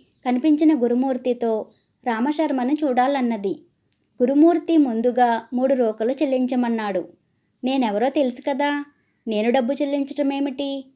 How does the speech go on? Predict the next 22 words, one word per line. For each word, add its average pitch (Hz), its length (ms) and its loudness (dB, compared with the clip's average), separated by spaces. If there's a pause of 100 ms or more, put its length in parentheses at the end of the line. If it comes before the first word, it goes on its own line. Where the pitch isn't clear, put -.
(220)
అన్నది 247 400 -2
జానకీదేవి 254 800 -2
కోపంగా. 226 680 -2 (580)
"అమ్మా, 233 440 -2 (240)
అది 226 300 -2
మా 320 200 4
నియమం," 240 500 -2 (200)
అన్నాడు 254 380 0
గురుమూర్తి. 233 720 0 (1000)
జానకీదేవి 277 1120 0
ఇంటికి 247 360 0
తిరిగి 254 340 2
వెళ్ళి 233 520 2
డబ్బు 208 260 -2
తెచ్చి 294 420 0
గురుమూర్తికిచ్చి 254 1080 -2 (340)
భర్త 226 260 -2
ఉన్న 320 280 6
గదిలోకి 254 560 0
పోయి 247 380 0
సంగతి 240 440 -4
చెప్పి, 233 560 -2